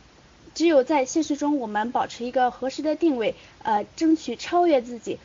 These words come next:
不断的努力，才能最后获得自己人生的一个，呃，满意的，嗯，满意的成就，呃，交出一份完美的答卷。嗯，考生回答完毕。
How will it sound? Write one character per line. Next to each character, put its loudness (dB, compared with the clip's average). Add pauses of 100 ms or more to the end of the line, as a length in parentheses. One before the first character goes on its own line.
(140)
不 -6
断 2
的 2
努 -2
力， -2 (480)
才 -2
能 0
最 0
后 0 (220)
获 4
得 2
自 -6
己 -6 (220)
人 -4
生 2
的 4
一 -8
个， 0 (400)
呃， -4
满 0
意 2
的， 2 (680)
嗯， -10 (400)
满 -2
意 0
的 0
成 -8
就， -2 (260)
呃， -2
交 0
出 -8
一 -8
份 0 (180)
完 -4
美 -2
的 -4
答 -6
卷。 -2 (720)
嗯， -10
考 -12
生 -8
回 -8
答 -8
完 -8
毕。 -8